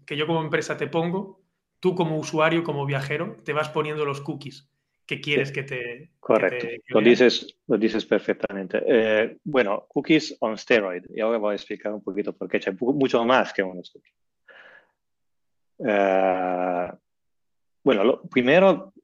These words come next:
Speaker 2: decir que lo que has describido antes, desde tú como, como hotel, ¿no? independiente que te afilia, ¿no? As-, te afilias a una,
Speaker 1: Ujú.
Speaker 2: a un programa,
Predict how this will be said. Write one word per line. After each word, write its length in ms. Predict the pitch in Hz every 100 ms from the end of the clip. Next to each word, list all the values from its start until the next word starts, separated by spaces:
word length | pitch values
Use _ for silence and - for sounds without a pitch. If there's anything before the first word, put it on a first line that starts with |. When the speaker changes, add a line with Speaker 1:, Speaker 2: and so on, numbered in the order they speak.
| -
Speaker 2:
decir 440 | 117 - 123 104
que 120 | 127
lo 160 | 110 113
que 120 | 120
has 280 | 110 107 -
describido 540 | 107 - 104 110 107
antes, 480 | 104 110 117 107 -
desde 420 | 110 98 - 104
tú 180 | 98 120
como, 560 | - 107 98 98 95 _ _ _ _ _ -
como 220 | 107 101
hotel, 480 | 98 - 104 98 107 -
¿no? 320 | 156 101 104 -
independiente 760 | 101 101 104 101 107 101 107
que 100 | 107
te 140 | 107
afilia, 560 | 98 - - 110 95 85
¿no? 200 | 104 120
As-, 300 | 113 95 - - -
te 120 | 98
afilias 360 | - 110 101 110
a 40 |
una, 380 | 98 98 98 92
Speaker 1:
Ujú. 100 | - - _ _ _
Speaker 2:
a 60 | 107
un 120 | 98
programa, 580 | - 95 104 98 98 101